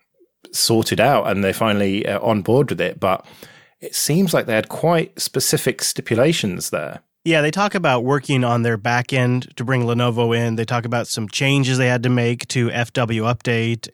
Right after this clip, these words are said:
Speaker 2: and F W Upd, and even some changes to the actual L V F S admin portal itself for very vendor-specific reasons. But that strikes me as part of this process.
Speaker 1: Yeah, I suppose we're used to this kind of open source collaboration type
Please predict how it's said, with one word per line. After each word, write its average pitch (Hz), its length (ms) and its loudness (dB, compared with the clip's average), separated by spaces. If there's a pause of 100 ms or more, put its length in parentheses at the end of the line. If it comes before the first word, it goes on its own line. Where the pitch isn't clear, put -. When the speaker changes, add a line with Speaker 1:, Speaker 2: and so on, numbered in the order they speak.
Speaker 2:
and 107 540 -4
F 127 220 -4
W 113 260 -2
Upd, 131 520 -2 (520)
and 170 300 2
even 214 320 2
some 185 160 -2
changes 170 480 2
to 156 240 0
the 139 160 0
actual 143 460 0
L 131 320 2
V 131 140 0
F 123 200 0
S 120 280 0
admin 139 440 2
portal 117 340 0
itself 123 580 0 (140)
for 127 160 -2
very 131 320 2
vendor-specific 117 1200 0
reasons. 120 560 0 (920)
But 175 140 -2
that 226 220 0
strikes - 480 0
me 190 160 2
as 120 160 0
part 131 340 -2
of 135 240 -2
this 131 160 0
process. 131 720 -4 (300)
Speaker 1:
Yeah, 120 160 6
I - 20 4
suppose 139 340 4
we're 135 120 6
used 123 300 4
to 107 60 2
this 95 160 2
kind 98 200 2
of 92 200 0
open - 220 0
source 98 360 0
collaboration 95 800 2
type 95 400 -2